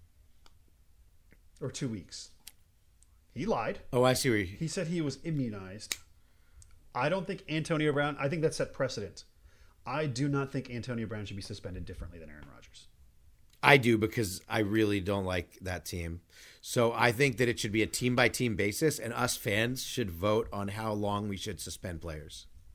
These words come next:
Speaker 1: Yeah, I, I don't know, man. I think that, that to me, just the optics are not looking good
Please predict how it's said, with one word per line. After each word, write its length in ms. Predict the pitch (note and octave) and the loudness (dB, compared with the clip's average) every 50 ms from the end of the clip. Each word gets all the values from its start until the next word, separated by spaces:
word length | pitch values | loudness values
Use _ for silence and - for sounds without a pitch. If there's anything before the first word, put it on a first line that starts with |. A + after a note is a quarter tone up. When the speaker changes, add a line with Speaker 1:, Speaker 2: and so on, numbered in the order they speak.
| - - - - - - - - - - - - - - - - - - - - - - | -20 -18 -16 -12 -10 -10 -10 -10 -12 -14 -16 -8 -4 -2 -2 -2 -2 -4 -8 -10 -10 -10
Speaker 1:
Yeah, 300 | - G2 F#2 F#2 F#2+ F#2 - - | -8 -8 -8 -8 -8 -10 -10 -10
I, 80 | - - - - - - - - - - - - G#2+ G#2 | -10 -10 -8 -10 -10 -12 -14 -16 -18 -16 -12 -10 -8 -6
I 20 | G#2 | -6
don't 100 | F#2 F2+ | -6 -6
know, 140 | F#2 F#2 F2 | -6 -6 -6
man. 200 | F2 F2 F2+ F2+ | -6 -8 -6 -6
I 80 | G2 | -4
think 240 | A2 D#3+ - - - - - - - - - - | -4 -4 -4 -6 -10 -16 -16 -16 -20 -16 -12 -6
that, 340 | A#2+ A2 D#3 E3+ F3 C#3 - | 2 4 4 6 6 6 6
that 240 | E3 E3 F#3 F3+ F3+ | 6 8 8 6 4
to 80 | - E3+ | 2 4
me, 200 | D#3 D#3+ D3+ C3 | 4 4 4 4
just 280 | A#2 B2+ - - - - - - - - - - - - - - | 4 2 0 -2 -4 -6 -8 -8 -10 -10 -12 -14 -16 -18 -10 -4
the 120 | - C3 B2+ | 0 2 4
optics 360 | A#2+ B2 - - C#3 - - | 4 4 4 2 2 2 2
are 60 | A2 | 2
not 180 | G#2+ G#2+ A2 A2 | 0 0 0 0
looking 240 | A2+ - - G#2 F#2+ | -2 -2 -4 -4 -2
good 300 | G2 G2 F#2 E2+ - | -2 -2 -2 -4 -6